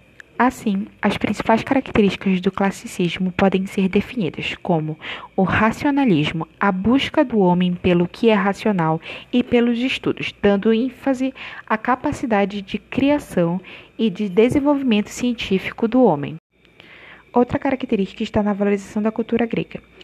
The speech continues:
com a literatura épica ganhando destaque, assim como pinturas e esculturas que envolvam o corpo humano e seu poder.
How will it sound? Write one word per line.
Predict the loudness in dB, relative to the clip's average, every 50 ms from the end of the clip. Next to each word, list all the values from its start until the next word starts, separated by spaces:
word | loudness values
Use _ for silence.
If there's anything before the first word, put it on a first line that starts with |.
| _ -10
com | -2 0 2
a | 4
literatura | 4 2 2 2 0 0 0 -2 -2 0 0
épica | 2 2 0 0 -2 -4 -6 -4
ganhando | -2 -2 -2 -2 -2 -2 -4
destaque, | -4 -4 -6 -4 -4 -4 -4 -4 -4 -6 -10 -10 -10 -12 -20 -14 -6
assim | -6 -6 -4 -4 -6
como | -4 -2 -2 -2 -2 -2
pinturas | -2 -4 -2 0 0 0 0 0
e | -2
esculturas | -6 -8 -4 -2 -2 -2 -2 -2 -2 -2 0 0 -2 -2 -4
que | -12 -12 -6 -4 -2 0 0
envolvam | -2 0 0 2 2 2 2 2 0 0 0
o | -2
corpo | -2 0 0 0 0 -2 -6 -6 -2
humano | 0 0 2 2 0 0 -2 -4 -6 -12 -20 -12 -4
e | -4 -2 0
seu | 2 2 2 2
poder. | 0 0 -2 -2 0 0 -4 -4 -6